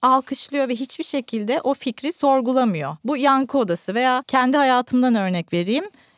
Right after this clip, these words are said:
İşte Twitter'da hep aynı görüşteki kişileri takip ettiğim için bir memleket meselesi veya başka bir şey konu olduğunda hep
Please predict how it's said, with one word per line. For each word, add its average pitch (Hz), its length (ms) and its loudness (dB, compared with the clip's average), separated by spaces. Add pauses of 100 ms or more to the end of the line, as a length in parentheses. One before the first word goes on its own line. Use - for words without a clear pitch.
İşte 277 140 -4
Twitter'da 233 680 0 (160)
hep 330 220 0 (140)
aynı 262 600 2 (100)
görüşteki 220 680 0
kişileri 185 440 -4
takip 214 380 0
ettiğim 165 380 -6
için 320 360 -6
bir 247 100 -4
memleket 240 520 0
meselesi 220 420 -2
veya 202 180 2
başka 226 400 0
bir 269 60 -2
şey 190 300 -4
konu 233 280 -2
olduğunda 202 540 0 (300)
hep 392 200 -2